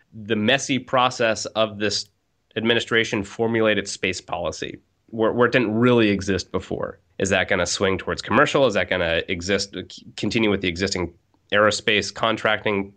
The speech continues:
programs that we have? We don't know. So that's, that's a fascinating thing. That's, uh, it's really, again, it's a really unusual time for nasa to go through a major presidential transition,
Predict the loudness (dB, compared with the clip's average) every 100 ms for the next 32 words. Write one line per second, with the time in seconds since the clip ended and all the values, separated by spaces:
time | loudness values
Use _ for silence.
0 | _ -2 0 4 2 2 -2 -4 0 -2
1 | -2 -8 _ _ _ _ _ -2 0 0
2 | -4 _ -6 0 4 2 0 0 2 0
3 | -2 -2 -2 -2 -2 -2 -2 0 2 2
4 | 2 0 0 0 2 0 -2 -6 -6 0
5 | 2 4 2 -2 _ _ _ _ -4 0
6 | 2 2 -2 -6 -4 2 4 6 4 2
7 | -4 -20 _ 0 2 4 4 2 2 2
8 | 2 4 4 4 2 2 4 2 0 -4
9 | 0 -2 -2 -2 0 0 2 4 4 4
10 | 0 2 0 2 0 0 0 0 0 -2
11 | 0 0 0 -6